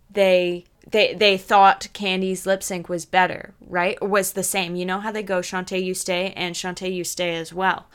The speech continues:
They fully <laughs> sent her home. They were like, "Get outta here." Wait, wait, actually, no. <laughs> So it,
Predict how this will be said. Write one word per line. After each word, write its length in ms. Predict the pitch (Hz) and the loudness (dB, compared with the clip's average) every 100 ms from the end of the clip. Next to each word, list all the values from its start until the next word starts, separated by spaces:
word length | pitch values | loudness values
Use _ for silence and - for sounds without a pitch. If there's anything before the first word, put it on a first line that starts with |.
| - - | -20 -2
They 100 | 226 | 0
fully 280 | 233 294 359 | 2 4 6
<laughs> 180 | - - | 6 6
sent 200 | 247 240 | 6 6
her 180 | 254 214 | 6 6
home. 240 | 240 202 | 6 4
They 120 | 185 | 4
were 100 | 190 | 4
like, 200 | 190 170 - - - | 4 2 -4 -20 0
"Get 160 | 190 185 | 4 6
outta 200 | 180 170 | 6 6
here." 320 | 175 175 - _ _ _ | 0 -4 -6 _ _ _
Wait, 300 | - 254 233 | 8 12 12
wait, 180 | 208 202 | 10 8
actually, 460 | - 214 - 247 190 | 10 10 8 2 4
no. 480 | 185 151 160 180 214 220 - 415 | 2 2 0 0 0 -2 -4 -8
<laughs> 240 | 480 453 | -8 -4
So 240 | - 349 320 | 6 10 10
it, 220 | - | 8